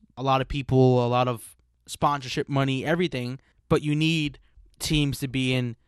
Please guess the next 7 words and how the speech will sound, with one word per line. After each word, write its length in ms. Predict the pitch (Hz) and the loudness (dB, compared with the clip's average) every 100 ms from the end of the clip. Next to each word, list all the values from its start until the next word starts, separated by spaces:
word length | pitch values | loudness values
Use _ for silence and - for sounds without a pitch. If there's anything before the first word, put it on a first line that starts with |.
| _ | _
smaller 460 | - - 147 139 135 | -8 -2 0 2 2
markets 440 | 139 131 - - | 2 2 0 -4
as 140 | 123 | -4
well. 400 | 120 151 127 110 - | -2 0 0 -4 -8
But 140 | 147 - | -6 -4
smaller 380 | 170 175 180 | 2 4 4
markets 800 | 151 160 220 - 147 - - - | 2 0 0 -2 -10 -10 -16 -16